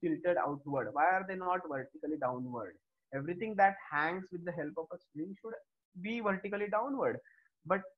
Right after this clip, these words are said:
he sees that they are at an angle, and then he asks Mister,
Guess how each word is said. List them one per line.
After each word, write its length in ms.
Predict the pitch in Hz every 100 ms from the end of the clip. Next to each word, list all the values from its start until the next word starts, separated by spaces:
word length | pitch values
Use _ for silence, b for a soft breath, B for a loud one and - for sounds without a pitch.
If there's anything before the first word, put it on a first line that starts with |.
| _ _
he 200 | - 214
sees 280 | 208 247 247
that 220 | 214 226 196
they 80 |
are 160 | 202 196
at 80 | 214
an 80 | 220 -
angle, 400 | 208 202 170 123
and 200 | 151 160
then 120 | 165 180
he 180 | 175
asks 480 | 190 190 208 214 - -
Mister, 460 | 165 - - 165